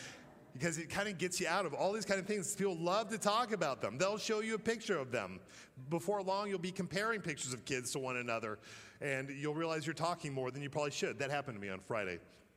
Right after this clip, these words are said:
I asked about their kids. I started talking about mine, but, um, I s-, I should be listening. I should be listening. Well, you wanna know another way to bless a parent? Uh, teach them, teach a child those same values that the parent is trying to pass on.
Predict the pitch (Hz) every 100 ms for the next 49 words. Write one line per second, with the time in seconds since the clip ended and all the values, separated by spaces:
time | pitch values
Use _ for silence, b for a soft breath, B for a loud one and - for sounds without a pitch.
0 | - 151 165 165 170 151 127 160 147 110
1 | - B B 151 175 165 175 165 165 147
2 | 170 175 113 110 143 143 156 127 123 123
3 | - 101 - 156 165 160 - 135 120 117
4 | 160 156 139 - 104 85 - - - -
5 | - - - - - - - - B B
6 | 185 208 196 190 156 160 185 196 196 175
7 | 180 185 170 165 170 196 - - - B
8 | B B B B - 120 - - 226 233
9 | - 131 104 110 180 185 - - _ _
10 | - 196 208 - - 131 123 123 143 156
11 | - - - - - - 143 - 175 190
12 | 156 135 113 113 151 160 160 151 - 156
13 | 175 135 127 131 139 123 123 127 120 147
14 | 151